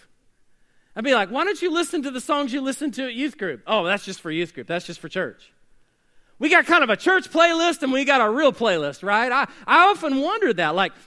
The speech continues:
does God not like, I mean, what, what is that? I didn't understand because I wasn't even a follower of Christ. And think about it, how much has changed in the church. How people dress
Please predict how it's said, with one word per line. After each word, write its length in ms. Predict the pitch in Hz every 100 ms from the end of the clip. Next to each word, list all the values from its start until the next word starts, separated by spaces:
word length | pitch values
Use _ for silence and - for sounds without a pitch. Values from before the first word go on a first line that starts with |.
| -
does 180 | 202
God 380 | 139 175 214 330
not 260 | 285 254 175
like, 220 | 214 269 _ _ _ _ _ - 165
I 20 |
mean, 160 | 196
what, 200 | 180 214
what 160 | 208 320
is 220 | 415 330
that? 320 | 156 110 95 _ _ _ -
I 80 | 208
didn't 180 | 240
understand 640 | 240 214 - 262 370 104 92 _ _ _ _ _
because 180 | 170 202
I 140 | 233
wasn't 220 | 254 254
even 160 | 240 208
a 60 | 175
follower 540 | - 220 233 220 185
of 120 | 165
Christ. 540 | - 208 285 131 - -
And 200 | 120 98 - _ _
think 200 | - 302
about 220 | 269 202 180
it, 60 |
how 260 | 156 196 226
much 240 | 220 247
has 180 | 202 175
changed 520 | - - 185 175 147
in 100 | 156
the 60 | 139
church. 500 | - 170 113 98 -
How 140 | 226
people 340 | 254 262 247 160
dress 640 | 127 262 127 - - _